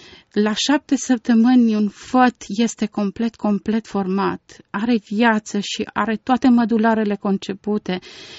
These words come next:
Când înțeleg că este valoare din punct de vedere biologic, dar asta e, ar putea să fie un nimic, dar că este valoare din punct de vedere spiritual,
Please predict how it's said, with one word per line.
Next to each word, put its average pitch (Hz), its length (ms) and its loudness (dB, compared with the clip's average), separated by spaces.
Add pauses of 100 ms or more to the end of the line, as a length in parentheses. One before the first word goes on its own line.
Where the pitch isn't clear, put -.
(160)
Când 247 560 4 (360)
înțeleg 262 520 6
că 269 120 0
este 254 360 4
valoare 220 580 4
din 220 240 4
punct 285 300 8
de 269 100 4
vedere 226 800 2
biologic, 202 840 0 (360)
dar 226 260 0
asta 262 340 2
e, 233 200 4
ar 220 140 2
putea 254 280 0
să 254 160 -4
fie 247 320 2
un 220 100 2
nimic, 226 600 4
dar 208 300 -2
că - 120 -10
este 262 320 -2
valoare 247 440 4
din 226 180 2
punct 247 220 4
de 220 180 0
vedere 208 260 -2
spiritual, 196 800 -4